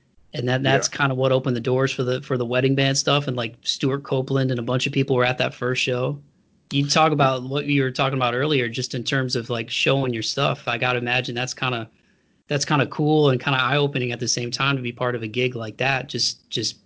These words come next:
Speaker 1: pretty early on in your time there.
Speaker 2: Yeah, but, like, this was, like, what I said about kind of things coming together and having one connection from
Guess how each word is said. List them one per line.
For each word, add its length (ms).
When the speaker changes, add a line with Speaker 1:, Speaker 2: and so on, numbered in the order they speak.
Speaker 1:
pretty 280
early 240
on 200
in 80
your 120
time 280
there. 220
Speaker 2:
Yeah, 200
but, 80
like, 180
this 180
was, 240
like, 240
what 160
I 60
said 260
about 480
kind 280
of 180
things 880
coming 340
together 540
and 280
having 380
one 160
connection 580
from 400